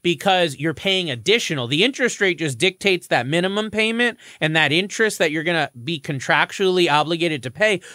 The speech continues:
But if you're putting an extra five hundred thousand plus every single month, that effective interest goes down and that interest rate on the paperwork,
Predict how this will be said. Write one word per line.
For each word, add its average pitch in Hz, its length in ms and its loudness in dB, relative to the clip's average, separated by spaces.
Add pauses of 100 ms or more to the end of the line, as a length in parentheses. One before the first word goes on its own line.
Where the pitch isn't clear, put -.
But 143 120 -2
if 139 160 -6
you're 135 100 -2
putting 180 340 0
an 131 80 -2
extra 147 340 0
five 160 300 2
hundred 127 260 -2
thousand 147 380 0
plus 165 340 0 (300)
every 214 300 0
single 190 340 0
month, 214 280 0 (280)
that 175 200 4
effective 165 540 0
interest 175 400 -2
goes 131 260 -2
down 143 520 0 (240)
and 151 180 -2
that 151 220 2 (100)
interest 196 400 -2
rate 196 160 2
on 185 80 0
the 147 100 -2
paperwork, 196 680 -2